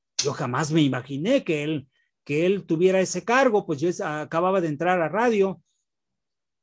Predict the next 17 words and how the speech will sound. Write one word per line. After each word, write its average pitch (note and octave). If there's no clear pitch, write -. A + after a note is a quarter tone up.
y A3+
entonces, A#3
eh, A#2+
cometí F3+
un A3+
error. G#3+
Sal-, G3+
terminó G3+
el C#4
programa A3+
que F3
se F3
transmitía F3
a D#3
través F3+
de F3+
asirsat, E3+